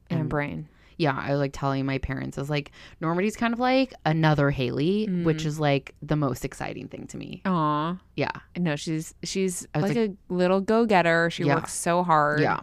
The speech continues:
Speaker 1: Yeah.
Speaker 2: I was
Speaker 1: And we
Speaker 2: like,
Speaker 1: just
Speaker 2: "This,
Speaker 1: love her.
Speaker 2: this is Haley Junior," and
Speaker 1: Aw.
Speaker 2: I'm so here for it.
Speaker 1: Yay.
Speaker 2: Yay.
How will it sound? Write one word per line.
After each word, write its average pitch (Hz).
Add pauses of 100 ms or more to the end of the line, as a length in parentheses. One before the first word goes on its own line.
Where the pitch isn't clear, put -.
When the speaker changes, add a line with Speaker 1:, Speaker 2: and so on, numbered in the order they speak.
(160)
Speaker 1:
Yeah. 147
Speaker 2:
I -
was 147
Speaker 1:
And -
we -
Speaker 2:
like, 170
Speaker 1:
just 165
Speaker 2:
"This, 147
Speaker 1:
love 147
her. -
Speaker 2:
this 147
is 180
Haley 147
Junior," 143
and -
Speaker 1:
Aw. - (120)
Speaker 2:
I'm 175
so -
here 120
for -
it. -
Speaker 1:
Yay. 190
Speaker 2:
Yay. 311